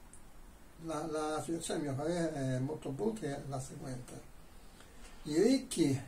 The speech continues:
sono meno ricchi perché gli hanno aumentato le, le tasse.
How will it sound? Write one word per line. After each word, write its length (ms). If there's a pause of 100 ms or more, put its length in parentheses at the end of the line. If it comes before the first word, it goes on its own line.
(200)
sono 320
meno 280
ricchi 480 (240)
perché 440
gli 120
hanno 160
aumentato 560
le, 120
le 360
tasse. 300